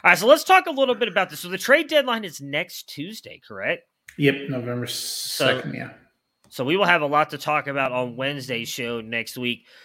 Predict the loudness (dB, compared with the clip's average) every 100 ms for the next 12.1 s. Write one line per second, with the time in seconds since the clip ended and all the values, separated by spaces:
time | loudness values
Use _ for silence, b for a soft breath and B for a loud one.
0 | b b b 4 6 8 4 0 -2 -2
1 | 2 2 0 -6 -6 -4 -6 -6 -8 -10
2 | 0 4 4 4 -6 -8 -6 -4 -4 0
3 | 4 4 2 -2 -4 -4 -2 -2 -2 -4
4 | -4 2 2 2 -4 -12 -2 4 6 6
5 | 4 0 -6 -4 -6 -2 0 0 -2 -4
6 | -10 -8 -8 -6 -6 -2 -2 -4 -6 -4
7 | -2 -2 -4 -4 -6 -6 -8 -4 -4 -4
8 | -8 -6 -8 -6 -6 -6 -6 -4 -2 -2
9 | -2 -4 -10 -10 0 0 0 -4 -4 -2
10 | -2 -2 -2 -4 -4 -6 -4 -2 0 2
11 | 0 -4 -4 -8 -4 -2 -2 -2 0 2